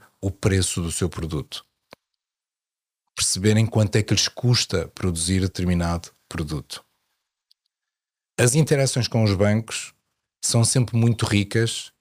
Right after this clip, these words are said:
Eu costumo dizer aos clientes que é consultoria grátis, porque esses nãos que nós por vezes damos são consultoria grátis. São para que o cliente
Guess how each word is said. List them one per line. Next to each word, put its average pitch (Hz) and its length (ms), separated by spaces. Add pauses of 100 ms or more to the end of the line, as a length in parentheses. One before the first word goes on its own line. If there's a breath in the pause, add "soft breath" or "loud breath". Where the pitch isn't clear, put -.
(140)
Eu 95 80
costumo 107 220
dizer 101 160
aos 101 140
clientes 98 360
que - 100
é 92 40
consultoria 95 680
grátis, 87 600 (760)
porque 113 220
esses - 180
nãos 110 460
que - 120
nós 95 200
por 90 160
vezes 87 260
damos 90 480 (420)
são 120 220
consultoria 117 600
grátis. 117 580 (1120)
São 110 220
para 113 200
que 117 100
o 107 60
cliente 104 640